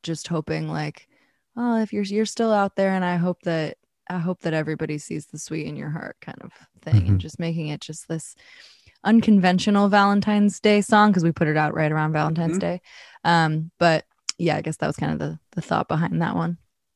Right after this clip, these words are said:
Speaker 2: Yeah, I
Speaker 1: Uh,
Speaker 2: like it. It's such, like I said,
Speaker 1: thank
Speaker 2: it's so
Speaker 1: you.
Speaker 2: creative. It's
Speaker 1: Thank
Speaker 2: so,
Speaker 1: you.
Speaker 2: yeah.
Speaker 1: <laughs>
Speaker 2: And what's this new one? 'Cause I don't know anything about the new one.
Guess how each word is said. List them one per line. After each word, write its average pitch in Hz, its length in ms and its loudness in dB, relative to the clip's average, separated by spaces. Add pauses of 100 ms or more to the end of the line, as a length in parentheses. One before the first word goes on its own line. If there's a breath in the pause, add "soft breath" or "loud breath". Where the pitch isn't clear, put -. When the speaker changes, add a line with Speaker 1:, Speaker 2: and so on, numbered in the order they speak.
(200)
Speaker 2:
Yeah, 123 220 6
I 101 40 4
Speaker 1:
Uh, 92 80 4
Speaker 2:
like 110 200 4
it. 73 180 4
It's 98 280 2
such, 101 240 2
like 110 180 4
I 101 40 4
said, 151 120 4
Speaker 1:
thank 226 100 6
Speaker 2:
it's 180 100 4
so 127 80 6
Speaker 1:
you. 98 60 6
Speaker 2:
creative. 85 640 4 (200)
It's 90 160 0
Speaker 1:
Thank 87 260 6
Speaker 2:
so, 85 60 0
Speaker 1:
you. - 140 -4
Speaker 2:
yeah. 82 380 4 (400)
Speaker 1:
<laughs> 226 120 2
Speaker 2:
And 113 220 8
what's 139 200 4
this 165 180 6
new 151 180 8
one? 107 160 6
'Cause 117 120 4
I 117 120 6
don't 123 160 6
know 113 100 6
anything 101 260 2
about 90 160 4
the 90 60 2
new 85 160 4
one. 71 240 -2